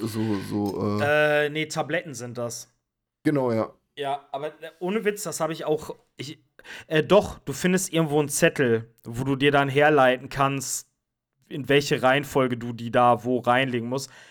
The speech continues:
Speaker 2: Aber ich hab's in-game auch nicht gerafft. Und bis zu dem Part, oder bi-, noch ein bisschen länger, hab ich ja mit der Schlotti zusammen das gestreamt.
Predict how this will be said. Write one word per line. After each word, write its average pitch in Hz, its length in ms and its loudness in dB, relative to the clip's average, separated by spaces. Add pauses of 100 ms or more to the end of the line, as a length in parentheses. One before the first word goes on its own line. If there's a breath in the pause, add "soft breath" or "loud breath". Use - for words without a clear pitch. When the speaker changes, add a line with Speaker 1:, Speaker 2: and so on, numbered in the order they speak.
(340 loud breath)
Speaker 2:
Aber 147 180 4
ich 147 140 2
hab's 160 180 0
in-game 170 500 2
auch 147 160 0
nicht 147 200 -6
gerafft. 139 420 0
Und 117 340 -12
bis 123 160 -6
zu 139 80 -6
dem 143 260 -2
Part, 147 380 4
oder 117 200 0
bi-, 120 140 -6
noch 120 200 -8
ein 123 100 -8
bisschen 120 440 -6
länger, 131 220 0
hab 139 60 2
ich 123 60 -6
ja 139 80 -6
mit 127 160 -8
der 127 60 -4
Schlotti 135 360 -4
zusammen 131 360 -4
das 156 180 -2
gestreamt. 160 480 -4